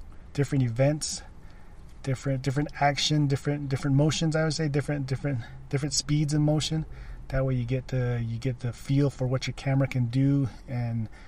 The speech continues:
what, what, what settings you need to be at. And I've gotten used to manual settings rather than auto or program setting. So I've gotten used to manual settings, but,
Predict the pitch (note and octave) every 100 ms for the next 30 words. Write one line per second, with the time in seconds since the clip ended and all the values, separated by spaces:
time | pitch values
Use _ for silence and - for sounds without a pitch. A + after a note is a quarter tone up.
0 | - - - - - C3 - B2+ C3 -
1 | - D3 C#3 - C#3+ C#3 C#3 C3 C#3 C3
2 | A#2 B2+ C3+ C3+ D3 - - - - -
3 | - - - - - - - - - -
4 | - - - - - - - - - -
5 | - - E3 E3 C#3+ D#3+ E3 D3 D#3 F#3+
6 | - - D#3 G#2+ - C#3+ D#3+ E3 E3+ -
7 | D#3+ F3 F3+ E3 - C#3 C#3+ C3 C3 -
8 | C3+ D3 D3 C3+ B2+ A#2+ - C#3+ C#3 D3
9 | C#3+ - D#3 E3 D3+ - - - - C3
10 | B2+ C3 C3+ C#3 D3 - C#3 C3 B2 G2
11 | - C3+ C#3 C#3 C#3 - C#3+ C#3 - C3